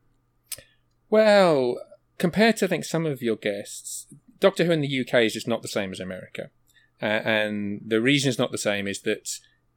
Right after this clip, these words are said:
here in the U K, certainly for my generation, it was just part of the cultural landscape. Uh, it was just a thing that everybody watched. It wasn't a genre show that fans watched. Everybody watched it. It was on, you know, Saturday night T V. It was part of just the regular background that,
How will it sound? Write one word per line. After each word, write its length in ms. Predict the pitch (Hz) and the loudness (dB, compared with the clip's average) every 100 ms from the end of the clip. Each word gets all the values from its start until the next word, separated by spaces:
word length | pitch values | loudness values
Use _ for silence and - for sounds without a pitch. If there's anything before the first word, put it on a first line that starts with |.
| _ _ | _ _
here 200 | 135 147 | 2 4
in 80 | 143 | 4
the 80 | 123 | 4
U 180 | 117 110 | 2 0
K, 300 | - 107 107 | 4 4 6
certainly 260 | 160 160 | 4 4
for 80 | 117 | 0
my 160 | 120 123 | 2 2
generation, 540 | 113 95 95 90 107 | 2 0 -4 -6 -6
it 40 | 104 | -8
was 100 | - | -6
just 180 | - | -2
part 140 | - 110 | 2 2
of 80 | 101 | 2
the 40 | |
cultural 380 | - 107 - 98 | -2 -4 -4 -4
landscape. 480 | 95 92 - 92 - _ _ _ _ - | -4 -6 -8 -10 -12 _ _ _ _ -6
Uh, 160 | 104 104 | -2 2
it 100 | 110 | 2
was 80 | 110 | 0
just 160 | 127 117 | -2 -2
a 40 | |
thing 220 | - 117 | 2 2
that 160 | 113 - | 2 2
everybody 520 | 120 104 98 95 92 | 2 2 -2 -4 -6
watched. 320 | 87 87 - | -6 -8 -8
It 80 | 104 | -8
wasn't 260 | 110 - 107 | -8 -6 -8
a 40 | |
genre 440 | 98 110 107 98 95 | -2 0 0 -2 -4
show 320 | - 101 92 | -2 -2 -2
that 180 | 92 - | -8 -14
fans 380 | - 113 98 90 | -4 -2 -2 -6
watched. 240 | 90 - - _ - | -12 -14 -18 _ 0
Everybody 440 | 123 107 98 92 | 2 2 -2 -2
watched 320 | 92 95 - 101 | -4 -6 -4 -6
it. 140 | 101 | -4
It 100 | 110 | -6
was 120 | 101 | -4
on, 300 | 104 98 95 95 | -2 -2 -6 -8
you 100 | 104 | -6
know, 120 | 95 | -4
Saturday 360 | - - 101 98 | -4 -6 -6 -6
night 240 | 98 - | -6 -8
T 200 | - 90 | -12 -8
V. 420 | 101 98 95 92 _ _ _ | -6 -6 -6 -10 _ _ _
It 60 | 110 | -14
was 100 | - | -6
part 200 | 104 95 | -4 -4
of 80 | |
just 160 | - - | -6 -8
the 100 | 98 | -4
regular 480 | 101 101 98 95 - - _ - | -2 -2 -2 -4 -6 -16 _ -6
background 520 | 107 - 110 98 95 | -6 -4 -4 -4 -4
that, 160 | 104 | -8